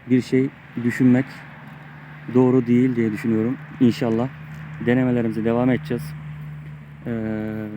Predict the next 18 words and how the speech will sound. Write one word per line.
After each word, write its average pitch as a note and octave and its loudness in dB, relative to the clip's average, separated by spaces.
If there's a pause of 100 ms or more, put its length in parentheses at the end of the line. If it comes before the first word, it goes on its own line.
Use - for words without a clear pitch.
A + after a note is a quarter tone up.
(120)
bu A#2+ -6
şekilde B2+ 2 (480)
yani A2+ 0
az C3+ 0
kovanla, B2 2 (520)
e, A2 -6
çalışmaya A#2 -2
devam A2+ 2
edeceğim. A#2+ -2 (960)
E, A2+ -8 (520)
inşallah, A#2+ -2
e, A2 -4
bu A#2 -4
seneki A#2 0
de G#2+ -2
bölmelerimiz A2+ 2
iyi A2+ 2
olursa A#2+ -2